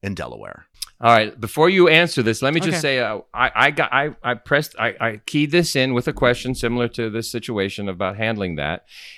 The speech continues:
Speaker 2: And, uh, when they, the, it spewed out the answers, there were two points that I would have said naturally.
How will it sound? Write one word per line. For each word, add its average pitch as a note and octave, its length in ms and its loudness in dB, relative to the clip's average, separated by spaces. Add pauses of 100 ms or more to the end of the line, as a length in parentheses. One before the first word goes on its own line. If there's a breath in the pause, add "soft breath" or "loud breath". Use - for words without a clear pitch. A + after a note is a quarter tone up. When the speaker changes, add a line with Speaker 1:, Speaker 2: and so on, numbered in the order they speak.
Speaker 2:
And, A2+ 380 2
uh, G#2+ 180 0 (160)
when A2+ 240 0
they, B2 200 2
the, G#2+ 300 -10
it - 160 -14
spewed D#3 520 4
out C#3 180 8
the B2+ 240 2
answers, G#2+ 540 0 (280 soft breath)
there A#2+ 220 6
were A#2+ 160 6
two G#3+ 300 0
points A2+ 500 0
that A2 160 0
I A2 100 4
would A#2+ 200 2
have A#2 180 0
said G#2 400 -2
naturally. G2 720 -4